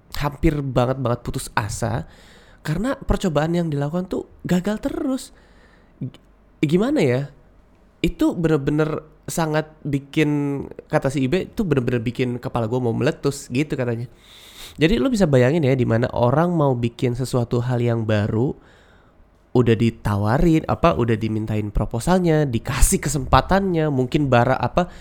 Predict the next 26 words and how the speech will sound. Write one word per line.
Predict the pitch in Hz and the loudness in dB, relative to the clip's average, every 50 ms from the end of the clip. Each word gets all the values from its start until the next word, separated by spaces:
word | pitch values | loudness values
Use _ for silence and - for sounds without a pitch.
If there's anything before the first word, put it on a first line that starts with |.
| - - - - - - | -20 -20 -20 -14 0 4
eh, | 131 135 131 123 123 123 123 123 123 | 6 6 8 6 6 6 4 4 4
waktu | - - 131 127 131 123 - - - - 147 135 127 | 4 4 4 4 4 2 0 0 2 2 2 4 4
dan | 120 120 120 120 123 123 123 120 123 - _ _ _ - - - - - - - | 2 2 2 2 0 -2 -4 -6 -8 -12 _ _ _ -12 -12 -12 -16 -20 -20 -4
kebutuhan | - - 131 123 127 131 - - 135 123 - - 131 131 - - | 0 2 2 4 2 2 2 4 2 4 4 4 2 2 0 0
untuk | 131 127 117 - 131 | -2 -2 0 0 0
risetnya | 127 131 117 - - 135 123 - - - 131 | 0 0 2 2 2 2 2 2 0 0 0
itu | 123 120 117 - 143 | 2 2 2 2 2
juga | 131 120 120 120 123 | 2 2 2 2 2
sudah | - - 135 123 117 | 2 4 4 4 4
didanai | 131 135 127 131 117 113 135 175 190 214 226 214 190 | 6 6 6 4 4 4 0 0 0 4 4 6 6
oleh | 147 139 135 135 | 6 4 4 2
Casio, | - 123 120 - - 196 208 175 151 147 147 - - - - | 0 -2 -2 -2 -4 -2 2 2 2 2 0 -2 -8 -16 -8
tapi | - - - - 294 | -6 0 2 2 4
gagal | 233 160 147 117 240 220 | 6 4 4 4 4 2
lagi, | 220 - 214 | 2 4 4
gagal | 175 131 110 117 113 | 4 4 4 4 2
lagi, | 120 170 180 220 170 | 2 2 0 0 0
gagal | 123 113 107 117 113 | 0 0 0 0 0
lagi. | 135 185 185 143 | 0 0 -2 -2
Lu | 139 214 320 320 | -2 -2 -2 -2
bisa | - 214 160 | 0 0 0
bayangin | 139 139 180 269 349 311 - - - | 2 2 2 0 -2 -4 -8 -8 -4
butuh | 143 170 - 170 156 156 | 0 2 2 2 2 2
waktu | - 226 | 2 2
dua | 180 131 120 117 | 2 2 2 0
tahun | - 123 113 127 175 226 254 | 0 0 0 2 0 0 -2